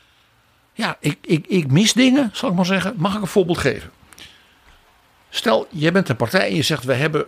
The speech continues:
een mooi scala van uitstekende mensen op die lijst. We hebben een hele goede buitenlandspecialist, we hebben een financiële kenner", hè, wat de meeste partijen ook zo goed mogelijk proberen te doen.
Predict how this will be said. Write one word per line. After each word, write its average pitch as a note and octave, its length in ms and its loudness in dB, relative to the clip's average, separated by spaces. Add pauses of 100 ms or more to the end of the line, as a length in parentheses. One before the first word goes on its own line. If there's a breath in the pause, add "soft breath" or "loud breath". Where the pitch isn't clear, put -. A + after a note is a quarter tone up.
een B2 300 -2 (200)
mooi D3+ 420 0
scala - 680 -2
van - 340 -4
uitstekende D3+ 600 2
mensen G#2+ 320 -8 (340)
op D#3+ 180 -2
die C#3+ 100 -2
lijst. - 400 -10 (260 loud breath)
We - 60 -20 (220 loud breath)
hebben B2 220 -6
een B2 180 -8
hele E3+ 320 0
goede C#3 300 0
buitenlandspecialist, E3+ 880 -2
we - 60 -10
hebben A#2 180 -10
een - 60 -14
financiële D#3+ 520 2
kenner", C3+ 340 -2
hè, C#3+ 80 -2 (140)
wat F3+ 300 0 (580 loud breath)
de D3+ 160 4
meeste C#3+ 320 4
partijen - 520 -8
ook D3 260 -8 (200)
zo - 160 -4
goed D3+ 220 -2
mogelijk C#3+ 340 0
proberen C3+ 400 2
te C#3 100 -2
doen. A2 200 2